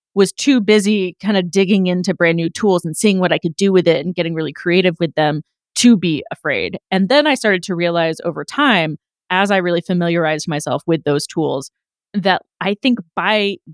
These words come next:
getting excited and curious about the tools, in a way, it has actually future-proofed my career. And I've heard that back also from several of the guests we've had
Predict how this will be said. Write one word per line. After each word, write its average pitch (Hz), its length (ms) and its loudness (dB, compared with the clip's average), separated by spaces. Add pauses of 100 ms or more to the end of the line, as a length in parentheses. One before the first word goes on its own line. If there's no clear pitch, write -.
(120)
getting 196 480 0
excited 180 580 -4 (100)
and 170 140 -8
curious 180 500 0
about 165 380 0
the 165 260 2 (100)
tools, 202 560 0
in 185 120 2
a 180 80 2
way, 185 420 2 (120)
it 208 140 2
has 196 260 -2
actually 139 380 -4
future-proofed - 680 -10
my 165 160 -2
career. 123 380 -6 (480)
And 202 120 -2
I've 185 200 -2
heard 233 240 -2
that 202 180 0
back 180 240 0
also 180 300 -4
from 165 160 -6
several 165 320 0
of 160 80 -8
the 165 100 -2
guests 147 260 -2
we've 151 140 -4
had 139 240 -2